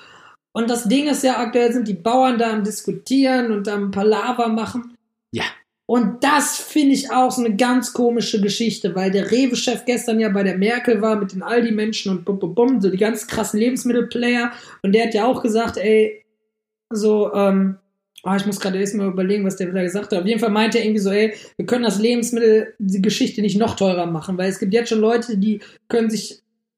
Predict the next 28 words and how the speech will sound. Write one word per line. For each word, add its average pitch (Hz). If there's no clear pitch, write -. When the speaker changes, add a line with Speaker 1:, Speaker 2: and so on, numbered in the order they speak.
Speaker 1:
theoretisch 262
von 226
dreißig 254
Tagen, 254
äh, 196
zwanzig 254
Tage 233
Essen 240
leisten 226
und 220
die 208
nächsten 220
zehn 220
Jahre 220
müssen 220
sie, 214
äh, 202
zehn 220
Tage 214
müssen 214
sie 202
improvisieren. 202
Wenn 175
wir 190
das 190
Essen 208
jetzt 208
noch 220